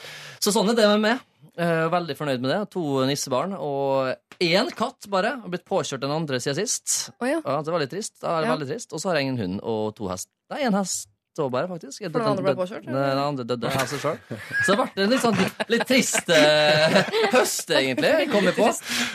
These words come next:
Speaker 2: Ja.
Speaker 1: Så her skal investeres i dyr, da, det er etter jul.
Speaker 2: Hva dør hester av nå?
Speaker 1: Nei, det kan dø av mange forskjellige ting. Alderdom, eh, eller kan dø av
Speaker 2: Har du
Speaker 1: kol-
Speaker 2: ikke funnet ut det? Er ikke kona di veterinær?
Speaker 1: Jo, jo, men det var jo hjertestopp, tror jeg, på den her.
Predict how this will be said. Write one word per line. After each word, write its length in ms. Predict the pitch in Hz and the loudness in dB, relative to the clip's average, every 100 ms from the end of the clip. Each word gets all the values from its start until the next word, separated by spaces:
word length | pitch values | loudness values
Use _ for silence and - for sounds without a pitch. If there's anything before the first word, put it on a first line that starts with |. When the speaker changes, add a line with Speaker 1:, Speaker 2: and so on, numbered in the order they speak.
| 196 | -2
Speaker 2:
Ja. 160 | 220 - | 2 2
Speaker 1:
Så 180 | 208 190 | 4 4
her 120 | 214 | 4
skal 160 | - 156 | 0 -4
investeres 640 | 156 160 - 202 131 113 | -2 -2 0 2 2 0
i 40 | |
dyr, 360 | 139 127 117 151 | -6 -6 -2 0
da, 300 | 139 107 107 | 2 2 2
det 100 | 117 | 2
er 320 | 107 101 101 | 0 2 0
etter 160 | 110 101 | -2 -8
jul. 260 | 90 80 85 | -6 -4 -2
Speaker 2:
Hva 140 | 285 254 | -2 0
dør 200 | 226 254 | 0 0
hester 340 | 311 285 - 233 | -2 -6 -4 0
av 360 | 233 247 247 - | 0 -2 -6 -4
nå? 320 | 147 117 113 - | -4 -2 -8 -6
Speaker 1:
Nei, 200 | - 165 | 0 0
det 120 | 165 185 | 0 -2
kan 160 | 185 | -2
dø 120 | 220 | 0
av 80 | 208 | 0
mange 140 | 185 220 | 0 -4
forskjellige 260 | 185 190 | -2 -2
ting. 160 | 175 226 | 0 0
Alderdom, 520 | 185 214 190 185 269 | 0 -2 -2 -4 -6
eh, 580 | 349 208 190 185 180 165 | -4 -2 2 2 2 0
eller 220 | 170 165 160 | 0 0 -2
kan 140 | 165 | -2
dø 120 | 156 | 0
av 200 | 135 117 | 0 0
Speaker 2:
Har 120 | 120 247 | 0 0
du 80 | |
Speaker 1:
kol- 80 | 247 | -2
Speaker 2:
ikke 60 | - | -6
funnet 240 | 339 220 - | -6 -6 -8
ut 60 | |
det? 20 | |
Er 180 | 226 294 | -4 -4
ikke 120 | 269 269 | -4 -6
kona 260 | 247 196 | -4 -2
di 100 | 202 | -2
veterinær? 440 | 202 208 208 220 294 | -6 -6 -2 -2 0
Speaker 1:
Jo, 180 | 160 190 | 0 0
jo, 240 | 233 185 208 | 2 0 -2
men 80 | |
det 120 | 175 175 | -2 0
var 180 | 160 | 0
jo 100 | 127 151 | -2 -4
hjertestopp, 720 | _ _ 117 92 - 107 - | _ _ -2 -2 -4 -10 -12
tror 120 | - | -20
jeg, 100 | - | -20
på 120 | - 80 | -14 -12
den 40 | |
her. 140 | 95 | -12